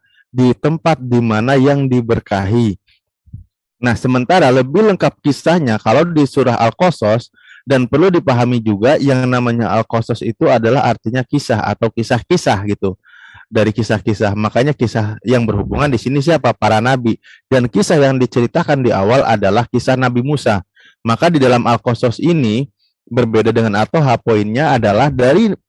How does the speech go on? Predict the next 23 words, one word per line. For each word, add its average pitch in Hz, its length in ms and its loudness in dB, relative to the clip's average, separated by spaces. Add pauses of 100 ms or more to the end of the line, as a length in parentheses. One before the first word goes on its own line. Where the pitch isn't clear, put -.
Nabi 123 400 0
Musa 113 240 0
perjalanan 120 640 0
bahkan 123 320 -2
sebelum 160 480 0
beliau 180 240 4
lahir. 165 400 2 (400)
Bagaimana 120 560 2
ibunya, 135 400 0
ale-, 117 320 0
eh, 110 240 4
ibundanya 117 560 0
Nabi 113 320 -2
Musa 143 240 -2
di 120 80 0
situ 120 320 -2
diceritakan. 117 640 -2 (600)
Masalah 135 400 0
perbedaannya 123 640 2
jelas 127 480 0
dalam 117 400 0
di 110 100 0
Islam 107 300 -2